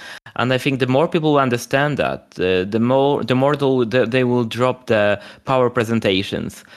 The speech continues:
PowerPoint presentation. The, the more they will go and just tell their stories, it will be the key for success for our, for our cause and social,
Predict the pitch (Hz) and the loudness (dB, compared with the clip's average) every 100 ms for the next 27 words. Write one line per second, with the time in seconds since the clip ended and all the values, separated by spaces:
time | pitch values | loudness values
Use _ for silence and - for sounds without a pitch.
0 | - 120 113 123 117 113 104 104 98 69 | -4 -2 0 0 0 0 -2 -2 -2 -2
1 | 87 98 101 107 110 117 127 120 120 120 | -4 -6 -2 0 0 2 2 2 0 2
2 | 127 127 123 113 113 - 123 110 107 - | 2 2 2 0 -2 0 0 2 0 -2
3 | 170 165 110 - 117 - 113 104 104 - | 0 0 0 -2 -6 -6 -4 -4 -6 -4
4 | 117 - 110 110 110 147 127 - 85 80 | -6 -6 -8 -6 -6 -6 -4 -2 0 0
5 | 87 - - - 110 95 104 110 98 - | -2 -8 -16 -2 0 2 0 0 -2 -2
6 | 95 - - 113 92 92 | -4 -4 -4 0 0 -2